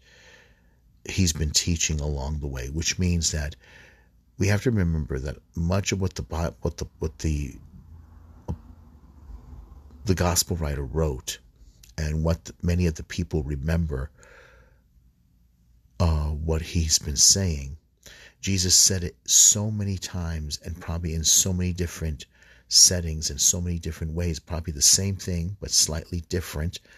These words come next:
to different audiences, right? That therefore this is, um, the Holy Spirit is using the memory of the people. And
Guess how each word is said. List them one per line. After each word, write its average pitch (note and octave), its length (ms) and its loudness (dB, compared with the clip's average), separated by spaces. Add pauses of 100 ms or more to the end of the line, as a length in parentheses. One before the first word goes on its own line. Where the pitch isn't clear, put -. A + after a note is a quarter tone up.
(400)
to - 100 0
different E2 400 0
audiences, F2 960 0 (1000)
right? D#2+ 300 0 (320)
That F#2 320 -2
therefore F#2 440 0
this F#2 280 -2
is, F2 340 -2 (720)
um, D2+ 600 -2 (2000)
the F#2 100 -2
Holy G2 160 2
Spirit - 480 2
is D#2+ 200 -2
using E2+ 760 0 (1400)
the F2+ 100 4
memory F#2+ 380 4
of E2+ 120 0
the F2 80 -6
people. C#2 640 -8 (1040)
And D#2+ 360 0